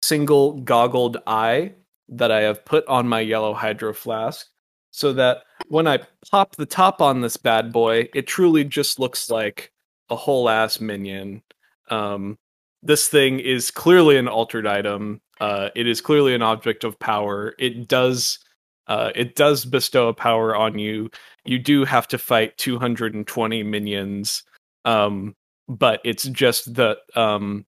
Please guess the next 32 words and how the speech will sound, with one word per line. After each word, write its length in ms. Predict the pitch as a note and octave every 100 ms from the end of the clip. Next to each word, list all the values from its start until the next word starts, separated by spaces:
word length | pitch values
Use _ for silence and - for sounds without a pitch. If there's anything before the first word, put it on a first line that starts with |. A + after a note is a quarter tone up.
| _ - -
those, 360 | A#2+ A#2 G#2+
like, 220 | A2+ G2+ -
demon, 600 | B2+ A#2+ A2+ G#2+ G2+ G#2 - _ A2+
uh, 220 | G#2 G2
board 520 | A2 C3 B2 C3 C3
member, 640 | C3+ C3 C3 B2+ B2+ B2+ -
like, 200 | G#2+ G2
former 680 | - C3 B2 C3 C#3 C#3+ - _ _ _
boss 320 | C#3 C#3+ C#3 -
fight 300 | - C#3+ C3+
that 120 | C#3+
you 80 | C#3+
did 280 | C#3+ D3+ C#3
with 140 | B2
that 180 | A#2 A2
big 240 | A#2 A2 A2+
one-eyed 560 | A#2+ A2+ A2 A2 G#2+ _ _ _
looking 320 | A2+ A2+ G#2 G2+
alien 380 | A#2+ C3 C3+ C3
thing. 480 | - C3+ C#3 C#3+ - _ _ _ _ _
Uh, 240 | A2+ G#2 G2+
except 420 | C#3+ - C#3 A#2 A#2+
it's 220 | A#2 -
just, 280 | C3 A#2+ B2
like, 160 | A2
hastily 540 | - B2 - C3 A#2 A2
reskinned 840 | A2 A2 - - A2 G#2+ G#2+ -
to 100 | -
look 200 | G#2 G2
like 220 | G#2+ G#2 -
a 60 |
minion. 640 | G2+ F#2+ G2 G#2 G2+ G#2